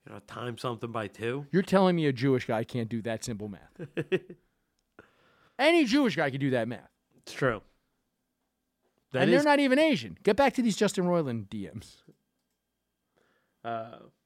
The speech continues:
Speaker 1: would you do video game reviews and stuff like that? I bet you'd be good. Yeah, just playing games and shit. Then once you turn eighteen, you can just start cam whoring.
Speaker 2: Jesus.
Speaker 1: Um,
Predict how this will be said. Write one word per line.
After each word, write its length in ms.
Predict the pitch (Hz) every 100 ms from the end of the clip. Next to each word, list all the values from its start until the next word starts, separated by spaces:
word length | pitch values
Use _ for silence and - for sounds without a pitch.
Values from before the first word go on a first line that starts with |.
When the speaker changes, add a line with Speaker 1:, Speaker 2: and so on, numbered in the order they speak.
| _ _ _ _ _ - - - -
Speaker 1:
would 220 | 139 143
you 80 | 160
do 260 | 202 196
video 440 | 120 117 151 165 170
game 260 | 170 180
reviews 440 | 180 160 170 180 160
and 120 | 175
stuff 260 | - 175 180
like 200 | 175 156
that? 340 | 175 190 - _ _ _ -
I 120 | 131
bet 320 | 120 131 151
you'd 160 | 175 113
be 140 | 104
good. 460 | 92 117 120 95 92 _ _ _ _ _ _ _ -
Yeah, 340 | 127 143 139
just 200 | 135 127
playing 320 | - 175 143
games 360 | 117 113 120 110
and 120 | 110
shit. 360 | - 117 110 - _ _ - -
Then 260 | 143 160 139
once 280 | 151 147
you 60 | 151
turn 300 | - 139 131
eighteen, 500 | 123 117 - 139 123
you 100 | 113
can 200 | - 120
just 200 | 139 131
start 300 | - 127 101
cam 380 | - 127 117 113
whoring. 400 | 95 92 90 87 -
Speaker 2:
Jesus. 760 | - 311 311 147 - - - - _ _ _ _ _ _ _ _ - - - - - _ _ _ _ _ _ _ _ _ _ _ _ _ _ _ _ _ 185 -
Speaker 1:
Um, 520 | 104 98 52 62